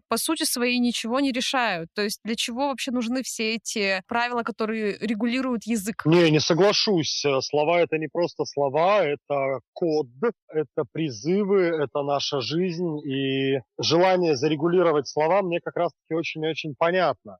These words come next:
Speaker 2: Через это, ну, как минимум, власть придержащие пытаются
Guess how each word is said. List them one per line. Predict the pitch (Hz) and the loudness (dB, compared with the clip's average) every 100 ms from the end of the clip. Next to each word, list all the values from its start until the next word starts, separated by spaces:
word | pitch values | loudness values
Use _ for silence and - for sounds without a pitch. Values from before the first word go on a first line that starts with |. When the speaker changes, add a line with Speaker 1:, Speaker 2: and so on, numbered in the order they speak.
| _ | _
Speaker 2:
Через | - 151 143 123 | -6 -2 -2 0
это, | 151 190 - 175 147 135 | 2 2 2 2 2 0
ну, | 139 151 | -2 -4
как | 147 - | -6 -6
минимум, | 151 185 180 151 135 127 | -4 -2 0 0 -2 -2
власть | 139 151 147 - - - - | 2 2 2 -4 -18 -16 -6
придержащие | 131 131 113 147 170 - - 156 127 113 - | -2 -2 0 2 2 2 2 2 2 -2 -6
пытаются | - 135 143 147 - 143 135 | -2 0 2 0 -2 0 0